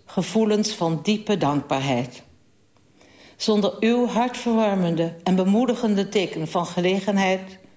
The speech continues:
zouden de lasten, waarvan zeker ook sprake is geweest... wel heel zwaar hebben gewogen.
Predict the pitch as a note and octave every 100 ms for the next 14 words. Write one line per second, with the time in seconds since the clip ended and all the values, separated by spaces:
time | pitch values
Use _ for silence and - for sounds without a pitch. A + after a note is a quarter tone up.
0 | - - - - - - G#3+ A3 A3 G#3+
1 | G#3+ - - - - - _ _ _ _
2 | _ - E3 E3+ D3 F3+ F3+ - G#3 F#3+
3 | - - D3 C#3+ - D#3 - C#3+ C3+ B2+
4 | - - - _ - - D#3+ C3 C#3 F3
5 | F#3 F3 D#3+ D#3+ D#3 E3 D3 - C#3+ C3+
6 | B2+ -